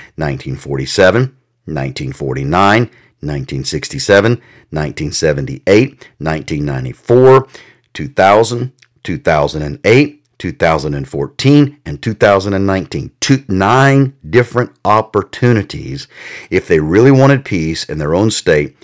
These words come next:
they would have it by now. You must understand, this holy war,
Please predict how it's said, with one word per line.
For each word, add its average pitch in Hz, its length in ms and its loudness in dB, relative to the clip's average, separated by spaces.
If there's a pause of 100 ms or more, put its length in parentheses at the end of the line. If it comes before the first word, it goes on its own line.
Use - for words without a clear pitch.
(200)
they 73 180 -2
would 90 180 0
have 76 320 -2
it 69 220 -6 (420)
by 69 560 -2 (840)
now. 60 380 -10 (960)
You 85 160 -10
must 104 400 2
understand, 92 640 -4 (680)
this 107 240 0
holy 120 320 4
war, 73 480 -2